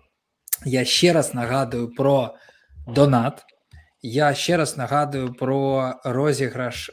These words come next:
е, футболки. Е, дуже прикольно, що вона у вас мінімалістична. Це дуже класно. Е, я скидаю от прямо зараз,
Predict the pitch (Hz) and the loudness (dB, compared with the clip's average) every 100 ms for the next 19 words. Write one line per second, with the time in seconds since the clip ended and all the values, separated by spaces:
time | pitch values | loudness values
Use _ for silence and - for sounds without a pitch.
0 | - 120 117 117 113 113 113 110 127 123 | -12 -8 -6 -6 -8 -8 -10 -10 -8 -4
1 | 117 107 - 156 - _ _ _ - _ | -2 -2 -4 -4 -6 _ _ _ -20 _
2 | _ _ - 127 113 139 156 151 139 - | _ _ -20 -16 -4 0 0 0 -2 0
3 | 160 151 - 120 120 139 135 127 - 127 | -2 -2 -8 -8 -8 -4 -2 -4 -6 -6
4 | 143 131 123 - - 104 - 117 156 - | -6 -6 -6 -8 -10 -10 -10 -10 -12 -14
5 | - 135 127 117 113 104 101 - 139 180 | -16 -12 -12 -12 -12 -10 -10 -10 -12 -16
6 | - 80 _ _ - 127 120 117 110 113 | -20 -20 _ _ -12 -8 -4 -4 -4 0
7 | 135 143 139 - - 117 127 131 123 113 | 2 2 0 -8 -8 -4 0 0 -2 -6
8 | _ _ - - - 127 - 127 123 117 | _ _ -14 -10 -8 -10 -6 -4 -4 -6
9 | 107 123 117 107 - - | -4 -2 -2 -4 -10 -14